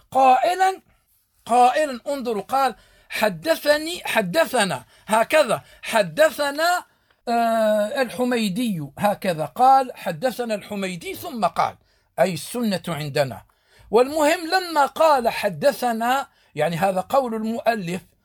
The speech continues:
هكذا لما الحميدي، طبعًا، هو حدثهم، يعني، بق-، قوله قال، إذن، آه، ال-، الراوي الذي روى عن، عن الحميدي روى بصيغة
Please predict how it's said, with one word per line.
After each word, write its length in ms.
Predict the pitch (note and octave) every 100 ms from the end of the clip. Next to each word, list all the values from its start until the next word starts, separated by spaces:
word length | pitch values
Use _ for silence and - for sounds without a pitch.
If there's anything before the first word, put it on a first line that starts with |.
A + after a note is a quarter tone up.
| _ _
هكذا 460 | F#3 G#3 C4+ G#3 E3+
لما 600 | G3+ F#3 E3 D#3 D#3 D#3+
الحميدي، 760 | D3 - E3+ B3+ B3 C4+ D#4+ - _ _ _ _
طبعًا، 360 | B3 C4+ A#3 A#3
هو 180 | B3 B3
حدثهم، 720 | B3 G#3 A#3 A3 C4 F#3 C#3+ _ -
يعني، 340 | F3 F#3+ G#3 F#3
بق-، 300 | G3 - F#3+
قوله 500 | F3+ A#3 A3+ A#3+ A#3+
قال، 340 | B3 C#4 D#4+ F4+ - _ _ -
إذن، 440 | G#3 G#3 B3 G#3
آه، 640 | - F3 E3+ D#3+ F#3+ - G#3
ال-، 160 | G3+ A3
الراوي 500 | G3+ A3 E4 D#4+ B3+
الذي 420 | G#3 C4 A3+ G#3
روى 300 | C4+ C#4 A3
عن، 300 | F#3 F#3+ E3 _ _ -
عن 160 | F#3
الحميدي 600 | A3 - G#3+ C#4+ D4+ D4+
روى 300 | - C4 C#4+
بصيغة 500 | G#3 G3+ - D#4 D4+